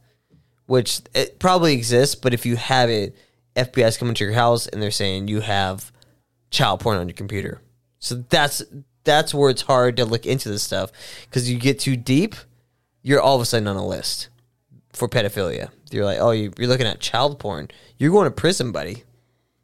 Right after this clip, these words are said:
But, um, I mean, so one thing to remember is, and this is kind of how,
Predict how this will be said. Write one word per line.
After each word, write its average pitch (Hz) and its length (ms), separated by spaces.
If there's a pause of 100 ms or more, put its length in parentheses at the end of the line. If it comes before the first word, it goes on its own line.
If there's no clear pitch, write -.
(2000)
But, 139 260
um, 113 720 (480)
I 147 60
mean, 147 240 (400)
so 139 320 (1200)
one 180 240
thing 220 160
to 214 100
remember 135 420
is, 120 400 (880)
and 123 200
this 120 180
is 117 320 (120)
kind 113 340
of - 560 (360)
how, 120 480